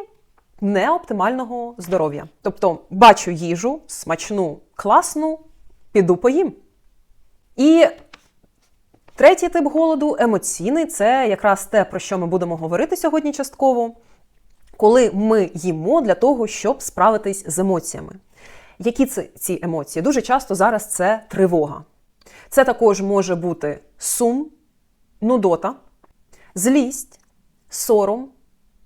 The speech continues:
тощо. І іноді перекус для того, щоб врегулювати емоцію,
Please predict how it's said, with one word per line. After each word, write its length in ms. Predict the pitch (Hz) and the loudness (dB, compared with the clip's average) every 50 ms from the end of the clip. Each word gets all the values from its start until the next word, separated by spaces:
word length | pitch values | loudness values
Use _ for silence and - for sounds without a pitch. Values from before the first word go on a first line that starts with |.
| _ _ _ _ _ | _ _ _ _ _
тощо. 400 | - 202 180 151 - - - 151 - _ _ _ _ _ _ _ _ _ _ _ _ _ _ _ _ - - - - _ | -2 0 0 -2 -2 -10 -16 -18 -20 _ _ _ _ _ _ _ _ _ _ _ _ _ _ _ _ -20 -20 -20 -18 _
І 240 | - 208 202 202 190 185 185 185 - | -4 0 2 2 2 2 0 -4 -2
іноді 480 | - 277 453 453 370 226 160 151 131 - - _ _ _ _ _ _ _ _ _ _ _ _ _ _ _ _ _ _ _ _ _ _ _ _ _ _ _ - | 2 2 4 4 2 0 -2 -4 -8 -10 -14 _ _ _ _ _ _ _ _ _ _ _ _ _ _ _ _ _ _ _ _ _ _ _ _ _ _ _ 2
перекус 720 | 233 240 262 254 262 - 240 190 - - - - - _ _ _ _ _ _ _ _ _ _ - | 4 4 4 4 0 -2 -6 -6 -6 -8 -16 -18 -20 _ _ _ _ _ _ _ _ _ _ -10
для 180 | 185 180 208 226 | -4 2 2 2
того, 220 | 226 277 262 254 | 4 2 0 0
щоб 180 | - - 233 202 | 0 -2 -2 0
врегулювати 840 | 190 202 208 185 226 226 233 226 233 220 190 - - 160 147 143 160 - _ _ _ - | 0 0 0 2 2 2 2 4 4 4 2 2 0 -6 -8 -8 -10 -16 _ _ _ -10
емоцію, 640 | - 185 185 202 294 381 370 - - 208 165 - - | -6 -4 -2 0 0 -2 -2 -4 -10 -10 -10 -12 -14